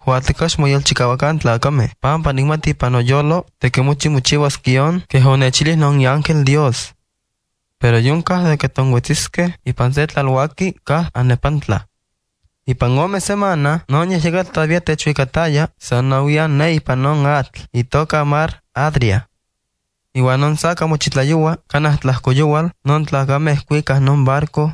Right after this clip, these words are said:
okimatkeh de ke non barco, iahsitikatkeh itech tlali. Kuakon okitamachihkeh non atl, para kimatiskeh kech kawehkatlan, iuan okipohkeh kipiya treinta y seis metros. Iuan kuak otinehnenkeh tepitzin,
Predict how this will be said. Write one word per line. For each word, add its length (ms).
okimatkeh 580
de 100
ke 120
non 260
barco, 540
iahsitikatkeh 800
itech 340
tlali. 360
Kuakon 440
okitamachihkeh 720
non 260
atl, 340
para 160
kimatiskeh 760
kech 240
kawehkatlan, 720
iuan 220
okipohkeh 800
kipiya 460
treinta 380
y 80
seis 420
metros. 480
Iuan 260
kuak 180
otinehnenkeh 720
tepitzin, 640